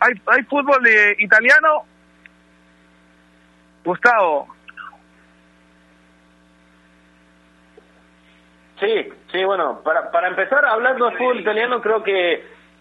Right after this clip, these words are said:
Speaker 2: los resultados de ayer ya están acercando un poco la realidad de, de lo que pasa en la Serie A, ¿no? Ganó la Juve, eh, Lazio también metido, están muy cerquitas, me parece que el Inter quedó relegado.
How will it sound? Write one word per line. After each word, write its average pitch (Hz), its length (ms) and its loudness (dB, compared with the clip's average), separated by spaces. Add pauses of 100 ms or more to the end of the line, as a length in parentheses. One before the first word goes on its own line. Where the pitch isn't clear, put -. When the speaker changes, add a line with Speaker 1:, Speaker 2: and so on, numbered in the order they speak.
(240)
Speaker 2:
los 151 120 -2
resultados 175 480 -2
de 196 80 2
ayer 190 440 -2
ya 170 180 0
están 175 420 -2
acercando 151 520 -4
un 160 80 -12
poco 170 200 -4
la 165 120 0
realidad 135 540 -2
de, 143 380 -4 (840)
de 131 120 -6
lo 127 80 -4
que 131 60 -8
pasa 143 220 -4
en 165 80 -2
la 131 80 -4
Serie 151 260 -2
A, 160 120 0
¿no? 135 180 -4
Ganó 127 180 -2
la 143 160 -4
Juve, 156 460 -2 (1040)
eh, 110 360 -4
Lazio 139 360 -4
también 127 220 -2
metido, 139 680 -2 (560)
están 139 220 -6
muy 135 100 -4
cerquitas, 143 400 -8
me 135 80 -6
parece 139 220 -4
que 139 80 -6
el 139 100 -2
Inter 160 260 -2
quedó 139 220 -2
relegado. 151 760 -2